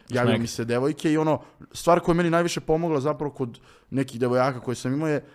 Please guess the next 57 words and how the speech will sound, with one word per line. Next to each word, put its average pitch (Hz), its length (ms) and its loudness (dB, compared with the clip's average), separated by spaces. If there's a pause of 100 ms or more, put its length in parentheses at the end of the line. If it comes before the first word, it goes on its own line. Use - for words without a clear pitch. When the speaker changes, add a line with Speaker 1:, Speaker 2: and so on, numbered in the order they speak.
Speaker 1:
što - 220 -2
ja 147 140 4
kad 139 160 -8
se 143 100 -2
javim 143 220 2
nekoj 139 220 -6
devojci, 135 500 -2
ono, 127 260 0
znaju 120 420 0
me 180 220 -2
i 170 60 0
onda 165 160 0
mi 156 120 0
odgovori, 135 380 0
ja, 110 100 -2
na 113 80 -4
primjer, 117 340 -2
da 110 140 -4
imam 117 200 -2
dvesta 113 300 -6
followera, 117 420 0
mi 117 100 -2
ne 107 140 -4
bi 85 100 -8
odgovorio. 85 380 -8
Speaker 2:
A - 20 -4
je 123 60 0
li 165 100 2
istina 170 300 -6
zapravo 156 320 -6
da 151 100 -10
danas 160 320 -12
uopće 165 260 -12
nije 175 220 -8
bitn-, 147 600 -4
e, 143 100 -4
da 143 160 -4
nije 170 160 0
bitan 147 300 -2
novac, 113 400 0 (280)
nego 127 140 -2
da 131 80 2
je 135 40 0
bitna 147 260 -2
samo 151 180 -2
popularnost 123 560 -2
kod 98 100 -8
djevojaka? 87 480 -8 (240)
Jer 117 120 -4
kad 127 120 -4
si - 60 -20
ti 170 100 -2
kao 139 180 0
popularan, 123 600 0 (340)
ti 120 120 -4
možeš 113 280 0
sve. 95 240 -8